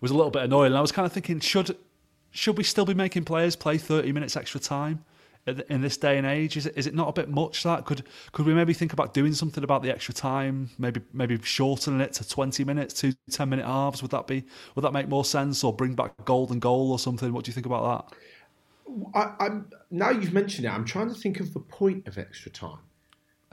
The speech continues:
Speaker 2: Like,
Speaker 1: <laughs>
Speaker 2: clearly these two can't be separated over an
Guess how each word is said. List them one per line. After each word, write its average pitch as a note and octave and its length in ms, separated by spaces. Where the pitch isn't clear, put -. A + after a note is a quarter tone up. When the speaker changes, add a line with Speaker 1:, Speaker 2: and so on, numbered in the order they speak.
Speaker 2:
Like, E3+ 180
Speaker 1:
<laughs> - 60
Speaker 2:
clearly A3+ 400
these D#3+ 360
two D#3+ 220
can't E3 340
be C3+ 80
separated A2+ 640
over G#2+ 240
an G#2 100